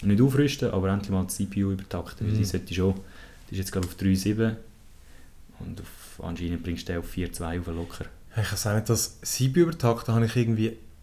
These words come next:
Speaker 2: nie richtig Erfolg gehabt. Ich has, meistens ist es schon gegangen, aber selten stabil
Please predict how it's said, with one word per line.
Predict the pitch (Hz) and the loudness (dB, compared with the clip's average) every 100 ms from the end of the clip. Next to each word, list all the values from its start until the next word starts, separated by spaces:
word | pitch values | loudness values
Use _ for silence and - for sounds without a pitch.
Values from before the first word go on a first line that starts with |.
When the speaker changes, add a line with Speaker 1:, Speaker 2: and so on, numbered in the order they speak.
| - | 0
Speaker 2:
nie | 127 123 139 151 | 6 8 8 8
richtig | 135 139 | 6 6
Erfolg | 131 131 135 135 | 6 6 4 4
gehabt. | 120 - | 0 4
Ich | |
has, | 120 - - - 139 - - 143 147 | 2 0 -6 -4 -4 -6 -10 -8 2
meistens | 151 156 143 | 6 6 6
ist | 139 | 2
es | - | 2
schon | - | 6
gegangen, | 131 131 131 - - - - | 8 10 6 2 -10 -8 2
aber | 131 107 | 4 4
selten | - 139 170 - | 2 2 2 -2
stabil | - 131 131 131 214 | 2 4 6 6 8